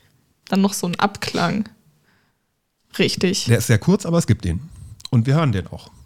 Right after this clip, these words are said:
Speaker 2: Deswegen können wir in der Regel ein Klavier, ein echtes Klavier von einem
Speaker 1: Das
Speaker 2: simplen
Speaker 1: stimmt, ja.
Speaker 2: Synthesizer unterscheiden.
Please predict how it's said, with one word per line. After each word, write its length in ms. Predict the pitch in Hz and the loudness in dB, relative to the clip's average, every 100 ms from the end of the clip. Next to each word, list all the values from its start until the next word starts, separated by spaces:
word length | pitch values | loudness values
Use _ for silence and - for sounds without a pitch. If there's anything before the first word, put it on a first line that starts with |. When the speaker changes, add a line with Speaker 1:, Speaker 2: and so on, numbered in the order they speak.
| - | 0
Speaker 2:
Deswegen 280 | 117 135 123 | 2 4 2
können 220 | 127 135 | 2 2
wir 100 | 139 | 2
in 60 | 117 | 2
der 140 | 113 | 0
Regel 200 | 120 135 | 2 2
ein 140 | 120 120 | 0 0
Klavier, 480 | 117 104 123 131 | 0 2 2 0
ein 140 | 107 104 | -2 -6
echtes 300 | - 120 - | -4 -4 0
Klavier 340 | 120 110 123 | 2 2 2
von 240 | 120 113 101 | 0 -2 0
einem 360 | 110 110 120 - - | 2 2 0 -6 0
Speaker 1:
Das 160 | 214 | 4
Speaker 2:
simplen 320 | 123 135 135 | 4 4 4
Speaker 1:
stimmt, 60 | 113 | 4
ja. 160 | 127 214 | 4 4
Speaker 2:
Synthesizer 400 | 104 113 110 113 | 4 4 2 2
unterscheiden. 500 | 120 117 139 101 | 2 4 2 2